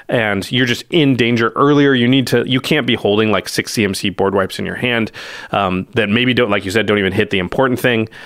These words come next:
So it just feels like Doomskar and, uh, Oversimplify are both board wipes that we put hi-, we sort of thought highly of, and I just think the bar for a board wipe to clear is just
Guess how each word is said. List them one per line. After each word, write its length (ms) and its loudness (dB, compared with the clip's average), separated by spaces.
So 440 0
it 100 0
just 200 0
feels 200 2
like 160 2
Doomskar 760 0
and, 240 0
uh, 240 2
Oversimplify 380 0
are 160 0
both 260 0
board 160 2
wipes 240 0
that 100 2
we 80 0
put 200 -2
hi-, 260 -4
we 240 0
sort 220 0
of 120 -6
thought 240 0
highly 300 2
of, 240 0
and 80 0
I 40 0
just 160 -2
think 220 -2
the 220 -2
bar 320 2
for 260 0
a 40 0
board 260 0
wipe 180 2
to 80 -6
clear 240 0
is 140 -2
just 240 -4